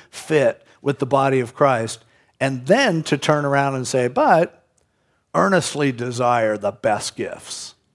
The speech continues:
So does this mean he said God put in the body first apostles and then prophets and teachers and so on?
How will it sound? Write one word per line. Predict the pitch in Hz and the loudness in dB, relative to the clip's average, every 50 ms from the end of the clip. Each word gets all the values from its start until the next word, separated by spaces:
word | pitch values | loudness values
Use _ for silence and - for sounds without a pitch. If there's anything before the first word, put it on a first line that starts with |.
| _ _ _ _ _ _ _ _ _ _ _ - | _ _ _ _ _ _ _ _ _ _ _ -6
So | - 190 175 165 | -2 0 0 0
does | 156 147 151 135 | 0 0 -2 0
this | 180 214 208 - | 0 -2 -2 -2
mean | 202 185 175 165 147 | -2 -2 0 0 0
he | 143 143 | 0 -2
said | 131 - 165 147 131 113 107 | 0 2 2 2 2 0 -2
God | 113 110 120 123 - - | 0 0 0 0 -2 -2
put | - 135 131 | -2 0 0
in | 127 123 117 | 0 -2 -4
the | 107 104 | -6 -4
body | 117 117 120 123 123 131 127 123 113 104 - _ _ _ _ _ _ _ _ _ _ _ | 0 2 2 2 2 0 0 -2 -4 -6 -8 _ _ _ _ _ _ _ _ _ _ _
first | - 131 135 139 135 - - - | -4 0 0 0 0 -2 -6 -10
apostles | 104 - - 120 120 127 120 - - 135 131 117 117 | -10 -2 0 2 2 2 0 -4 -6 -8 -8 -10 -12
and | 110 | -14
then | 110 117 123 117 | -16 -16 -18 -16
prophets | - - 120 113 117 117 - 123 117 - - | -8 -4 -4 -4 -4 -6 -8 -12 -14 -12 -16
and | 117 113 - | -16 -18 -10
teachers | - 123 117 113 - - 127 117 110 110 | -8 -8 -8 -8 -8 -8 -10 -10 -10 -12
and | 110 107 | -16 -8
so | - 160 160 | -4 -2 -2
on? | 139 120 113 117 | -2 -2 -4 -6